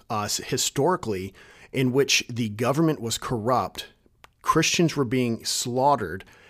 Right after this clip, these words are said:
and the conditions was not a quote-unquote Christian state, to demonstrate to you that it does not matter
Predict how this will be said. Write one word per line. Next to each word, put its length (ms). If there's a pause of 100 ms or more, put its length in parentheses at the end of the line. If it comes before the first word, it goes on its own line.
(280)
and 260
the 100
conditions 800
was 240
not 200
a 80
quote-unquote 680
Christian 500
state, 520 (320)
to 120
demonstrate 600
to 120
you 260
that 320 (220)
it 200
does 220
not 280
matter 360